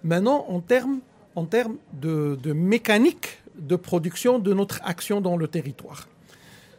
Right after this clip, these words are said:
Première chose, première décision prise dans les premières semaines de ma présence à l'établissement,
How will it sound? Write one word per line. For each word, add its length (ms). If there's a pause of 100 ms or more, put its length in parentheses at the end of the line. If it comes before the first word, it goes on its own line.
(140)
Première 380
chose, 460
première 380
décision 520
prise 380
dans 160
les 100
premières 400
semaines 320
de 100
ma 140
présence 480
à 80
l'établissement, 680